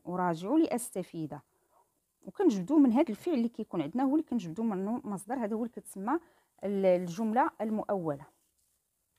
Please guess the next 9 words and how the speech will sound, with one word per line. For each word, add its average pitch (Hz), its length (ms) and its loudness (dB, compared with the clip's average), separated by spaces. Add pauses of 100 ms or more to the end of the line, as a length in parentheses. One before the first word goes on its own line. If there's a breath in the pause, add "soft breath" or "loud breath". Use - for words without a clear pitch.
(140)
الجملة 254 340 0
المؤولة 240 580 2
من 262 160 2
أن 330 120 0 (260)
والفعل، 190 560 -2
أو 440 160 0
فقط - 400 -8
الجملة 247 320 0
المؤولة. 170 500 -4